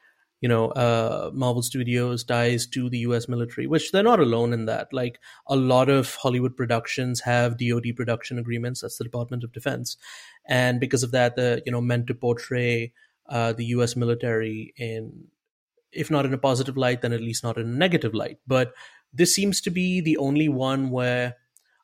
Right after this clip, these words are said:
uh, the actual real-life U S military are the ostensible villains until, you know, Emil Blonsky, you know, takes that role towards the end. But yeah, they're unambiguously, like, the bad guys when this movie begins.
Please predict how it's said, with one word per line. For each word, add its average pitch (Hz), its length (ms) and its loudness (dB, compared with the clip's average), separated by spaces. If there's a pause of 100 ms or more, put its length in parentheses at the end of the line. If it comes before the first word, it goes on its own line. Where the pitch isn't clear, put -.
(120)
uh, 120 180 0 (120)
the 127 420 -6
actual 143 720 2
real-life 127 460 0
U 123 120 -4
S 120 140 -6
military 120 760 -4
are 117 320 -2
the 113 140 -6
ostensible 117 840 -4 (200)
villains 117 680 2
until, 123 460 -2 (340)
you 127 80 2
know, 107 100 0 (320)
Emil 123 200 0
Blonsky, 120 600 -2
you - 80 -10
know, 120 100 -8 (100)
takes 120 220 -6
that 123 180 -4
role 120 260 -4
towards 120 300 -10
the 135 140 -2
end. 147 260 0 (380)
But 127 340 2
yeah, 196 180 6
they're 147 240 6
unambiguously, 147 1040 2
like, 120 260 0
the 123 80 2
bad 120 300 2
guys 127 300 2
when 117 120 -2
this 120 160 -2
movie 120 220 -4
begins. - 560 -10